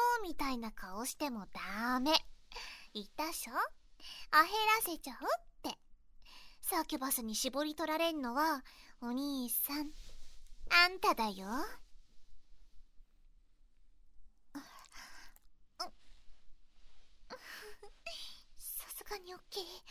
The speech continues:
ほら、気筒がすっぽり、ヌーの中に入っちゃった。ほらほら、エロ漫画の断面図とか、思い出してみ。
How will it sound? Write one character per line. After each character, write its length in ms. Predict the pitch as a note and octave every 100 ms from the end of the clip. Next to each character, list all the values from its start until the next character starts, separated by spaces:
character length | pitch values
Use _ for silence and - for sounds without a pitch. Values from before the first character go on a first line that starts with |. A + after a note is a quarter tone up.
| - - - - - - - -
ほ 80 | F#4+
ら、 80 | - - - - - - - - - - _
気 200 | - -
筒 280 | D4+ D#4 C4
が 160 | D4
す 220 | D4+ -
っ 20 | - -
ぽ 100 | D#4+
り、 260 | C4+ A3 G#3+ - - - - -
ヌ 60 | F4+
ー 20 | F#4+ A4 A#4+
の 40 | F#4
中 320 | C#4 D4 D#4
に 240 | A#3 A3
入 340 | - - F4+ G4+
っ 40 | -
ち 80 | A4
ゃ 60 |
っ 40 | -
た。 80 | - A#3 A3 A3+ - - - - - - - - - -
ほ 60 | C#4+
ら 80 | C4+ A#3
ほ 80 | C4
ら、 80 | C4 - - - - - - -
エ 140 | G#3 G#3+
ロ 120 | B3
漫 360 | C4 C#4 C#4 B3+
画 140 | G#3+
の 180 | F#3 F3+ -
断 320 | A3+ C4+ D4+
面 300 | D#4 E4 D#4
図 140 | C4 A#3
と 120 | G#3+
か、 480 | - A3+ A#3+ A#3+ - - - - - -
思 380 | A3+ A#3 C4+ C4+
い 120 | C4+
出 160 | C4 C4+
し 100 | -
て 120 | G#3 F#3+
み。 280 | F#3+ A#3